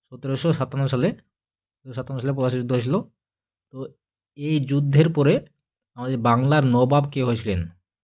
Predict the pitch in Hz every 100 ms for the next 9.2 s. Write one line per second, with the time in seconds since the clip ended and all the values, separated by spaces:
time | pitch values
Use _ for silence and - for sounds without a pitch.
0 | _ 120 120 127 135 123 180 156 127 127
1 | 120 120 117 120 - 123 113 110 113 160
2 | 269 _ _ _ _ 127 120 143 151 147
3 | 139 135 104 92 92 - _ _ 113 131
4 | 147 151 143 151 180 190 - _ _ _
5 | 127 131 127 127 - 170 180 _ _ 117
6 | 123 135 135 131 165 262 - _ _ _
7 | _ _ _ _ _ _ _ _ _ _
8 | _ _ _ 117 139 135 135 135 - 95
9 | 92 -